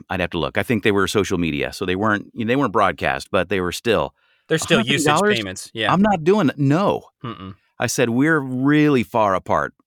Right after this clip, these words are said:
Speaker 1: on price." And then I gave 'em, like, eight hundred, nine hundred dollars, you know?
Speaker 2: Mm-hmm.
Speaker 1: So <clears throat> I said, "We're not, a hundred and fifty a piece?" Sure. A hundred fifty for the wh-, all six? No,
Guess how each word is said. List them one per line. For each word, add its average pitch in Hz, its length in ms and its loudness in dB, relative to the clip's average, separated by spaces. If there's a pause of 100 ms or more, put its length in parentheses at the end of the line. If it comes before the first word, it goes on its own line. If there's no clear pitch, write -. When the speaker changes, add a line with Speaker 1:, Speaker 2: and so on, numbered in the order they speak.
Speaker 1:
on 87 180 -4
price." 69 460 -2 (340)
And 92 120 -4
then 104 100 0
I 101 80 0
gave 101 260 2
'em, 90 320 0
like, 85 220 -2 (760)
eight 95 140 0
hundred, 90 220 0
nine 85 160 0
hundred 71 180 -2
dollars, 67 540 -6
you 80 120 -4
know? 67 160 0
Speaker 2:
Mm-hmm. 107 160 -10 (440)
Speaker 1:
So 90 400 -2 (200)
<clears throat> - 200 -20 (640)
I 104 60 -4
said, 101 200 -2
"We're 117 180 0
not, 120 160 -2 (280)
a 131 60 -6
hundred 139 280 0
and 110 80 -4
fifty 139 240 0
a 98 60 0
piece?" - 440 -6 (300)
Sure. - 540 -4 (840)
A 78 60 -8
hundred 127 160 0
fifty 139 280 0
for 117 140 0
the 87 120 2
wh-, 90 60 -2
all 120 220 2
six? - 380 -4
No, 90 380 -2